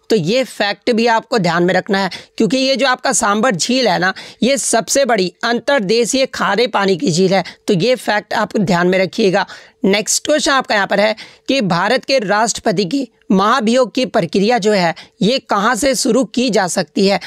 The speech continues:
तो देखिए, राष्ट्रपति के महाभियोग की जो प्रक्रिया है ना, ये संसद के दोनों सदन में जो है वो शुरू किया जा सकता है, तो ऑप्शन फ़ोर आपका करेक्ट आंसर हो। नेक्स्ट क्वेश्चन आपका यहाँ पर है कि निम्नलिखित में से कौन सी गतिविधियों को जो है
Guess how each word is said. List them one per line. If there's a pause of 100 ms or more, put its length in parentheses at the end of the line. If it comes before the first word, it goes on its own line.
(220)
तो
देखिए,
राष्ट्रपति
के
महाभियोग
की
जो
प्रक्रिया
है
ना, (340)
ये
संसद
के
दोनों
सदन
में
जो
है (300)
वो
शुरू
किया
जा
सकता
है, (260)
तो
ऑप्शन
फ़ोर
आपका
करेक्ट
आंसर
हो। (380)
नेक्स्ट
क्वेश्चन
आपका
यहाँ
पर
है
कि
निम्नलिखित
में
से (320)
कौन
सी
गतिविधियों
को
जो
है